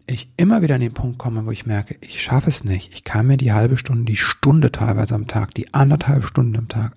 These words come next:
einfach nicht aus den Rippen schneiden. Und das ist der Takt, den das Ding hat.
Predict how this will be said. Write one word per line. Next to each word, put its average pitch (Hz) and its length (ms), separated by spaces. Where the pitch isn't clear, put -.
einfach - 420
nicht 127 160
aus 131 80
den 123 120
Rippen - 260
schneiden. 107 480
Und 143 120
das 139 160
ist 147 180
der 110 160
Takt, - 340
den 107 120
das 98 180
Ding 120 260
hat. 135 260